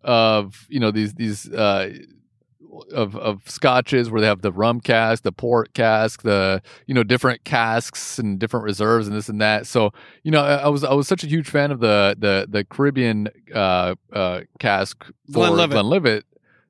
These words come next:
Speaker 1: that I figured, you know, why not give this one a try, see how it matches up to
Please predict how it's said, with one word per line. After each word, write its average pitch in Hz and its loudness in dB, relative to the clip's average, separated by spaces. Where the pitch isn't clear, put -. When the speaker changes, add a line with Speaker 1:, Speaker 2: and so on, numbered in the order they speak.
Speaker 1:
that 160 0
I 156 0
figured, 190 -2
you 233 -6
know, 233 -2
why 208 2
not 214 0
give 180 0
this 175 0
one 165 0
a 147 0
try, 151 2
see - -4
how 160 4
it 127 0
matches 131 0
up 127 0
to 139 -2